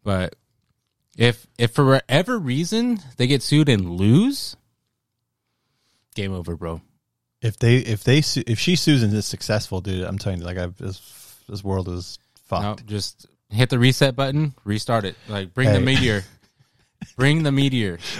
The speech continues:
Speaker 2: I just thought of one. I just thought of one. I just thought of one. So the next lawsuit, the next TikTok thing. It's gonna be between a couple or guy, girl, guy, guy. I don't know, whatever. It's gonna be W D forty, bro.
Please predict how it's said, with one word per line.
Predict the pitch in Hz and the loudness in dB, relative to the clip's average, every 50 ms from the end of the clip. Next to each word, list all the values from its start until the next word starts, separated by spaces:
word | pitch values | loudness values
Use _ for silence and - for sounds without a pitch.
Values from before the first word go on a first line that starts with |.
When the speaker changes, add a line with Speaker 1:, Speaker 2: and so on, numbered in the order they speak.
| 165 _ - | -8 _ 0
Speaker 2:
I | 127 | 0
just | 117 113 110 - | 2 2 0 2
thought | - 107 104 104 | 2 2 4 4
of | 101 | 2
one. | 95 95 95 - | 0 -2 -4 -4
I | - | -4
just | 98 98 95 - | -4 -4 -4 -4
thought | 95 95 92 | -4 -4 -4
of | 92 90 | -4 -6
one. | 87 90 87 _ - _ _ - | -8 -10 -10 _ -20 _ _ -8
I | 101 | -8
just | 95 - | -8 -8
thought | - 104 101 | -10 -8 -8
of | 101 | -6
one. | 101 101 95 - _ _ _ _ - - - - - _ _ _ _ _ _ _ _ _ _ _ _ _ _ _ _ _ _ _ _ _ _ _ | -8 -8 -10 -12 _ _ _ _ -16 -16 -16 -16 -18 _ _ _ _ _ _ _ _ _ _ _ _ _ _ _ _ _ _ _ _ _ _ _
So | _ - 120 | _ -2 0
the | 104 104 | 2 4
next | 104 104 101 101 - - - - - - - | 4 4 2 2 -2 -8 -12 -12 -16 -12 -10
lawsuit, | 101 95 95 - - 98 92 - _ _ _ _ _ _ _ _ _ _ _ _ | -8 -8 -8 -8 -10 -12 -14 -14 _ _ _ _ _ _ _ _ _ _ _ _
the | - | -6
next | 95 98 95 95 - - - - - _ _ _ | -4 -2 -2 -4 -6 -12 -12 -12 -16 _ _ _
TikTok | - - - _ - 95 92 - - | -8 -8 -8 _ -6 -6 -6 -6 -8
thing. | - 90 92 - _ _ _ _ _ _ _ _ _ _ _ _ _ _ _ | -10 -10 -10 -12 _ _ _ _ _ _ _ _ _ _ _ _ _ _ _
It's | _ _ | _ _
gonna | - | -6
be | 98 101 95 - _ | -6 -6 -6 -6 _
between | - 110 101 - - 117 101 98 | -4 -4 -4 -4 -2 -2 0 0
a | 95 90 | 0 -4
couple | _ - 104 95 - 98 98 95 92 _ _ - _ | _ -4 -4 -2 -2 -4 -4 -4 -6 _ _ -16 _
or | 101 95 92 92 90 _ _ _ _ _ _ _ _ _ _ _ _ _ | -8 -6 -6 -6 -8 _ _ _ _ _ _ _ _ _ _ _ _ _
guy, | - 101 95 101 | -2 -2 -2 -2
girl, | 90 85 92 92 95 92 95 95 92 | -2 -2 -2 0 0 0 0 -2 -4
guy, | 92 - 90 85 87 | -6 -8 -8 -8 -6
guy. | 85 87 85 85 87 | -8 -8 -10 -8 -6
I | 92 95 | -6 -6
don't | 92 90 | -6 -6
know, | 85 | -6
whatever. | 87 90 90 87 85 85 - - _ _ _ _ _ _ _ _ _ _ _ _ _ | -8 -8 -8 -8 -10 -12 -14 -16 _ _ _ _ _ _ _ _ _ _ _ _ _
It's | _ _ | _ _
gonna | - 101 | -2 -2
be | 98 | 0
W | 90 92 98 92 95 | 0 2 0 0 0
D | 87 92 | -2 -4
forty, | 90 - 98 92 87 87 | -6 -4 -4 -4 -4 -4
bro. | 87 90 87 85 | -6 -6 -8 -8